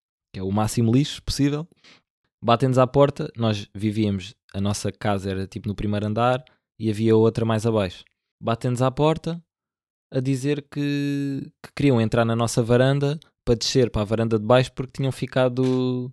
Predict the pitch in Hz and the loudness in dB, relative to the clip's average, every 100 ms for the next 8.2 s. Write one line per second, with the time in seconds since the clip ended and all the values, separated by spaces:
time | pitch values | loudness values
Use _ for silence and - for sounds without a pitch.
0 | _ _ _ - 127 127 127 - 131 127 | _ _ _ -2 2 4 4 4 2 2
1 | 139 131 - 107 - _ _ _ _ _ | 0 2 2 0 -4 _ _ _ _ _
2 | _ _ _ _ 110 110 113 139 190 143 | _ _ _ _ 2 2 2 2 4 4
3 | 147 143 143 _ _ _ _ _ _ _ | 2 0 -2 _ _ _ _ _ _ _
4 | _ _ 107 104 98 127 165 185 196 _ | _ _ 0 0 2 4 4 2 -4 _
5 | _ _ _ _ _ 107 - 120 117 120 | _ _ _ _ _ -4 0 0 2 2
6 | 107 110 117 104 - _ _ _ _ _ | 2 2 0 -4 -14 _ _ _ _ _
7 | _ _ 104 104 101 - - 113 160 180 | _ _ -8 -6 -6 -10 -6 0 0 0
8 | 196 | -4